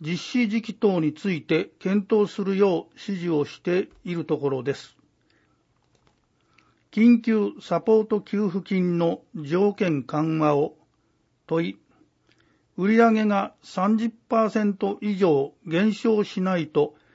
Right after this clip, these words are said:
一円も給付を受けられない制度は厳しすぎます。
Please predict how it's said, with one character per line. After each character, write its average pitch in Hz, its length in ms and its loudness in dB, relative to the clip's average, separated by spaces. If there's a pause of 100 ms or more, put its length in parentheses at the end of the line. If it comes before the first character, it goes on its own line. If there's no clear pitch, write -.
(160)
一 190 300 -4
円 226 180 6
も 208 300 0
給 214 260 -2
付 175 120 -10
を 151 200 0
受 143 160 -4
け 202 40 2
ら 196 100 0
れ 196 120 -2
な 196 180 0
い 160 160 -4
制 180 360 -2
度 139 100 0
は 131 220 -6 (360)
厳 180 240 -4
し 202 160 -4
す 196 140 -4
ぎ 175 140 -2
ま 151 120 0
す。 - 240 -20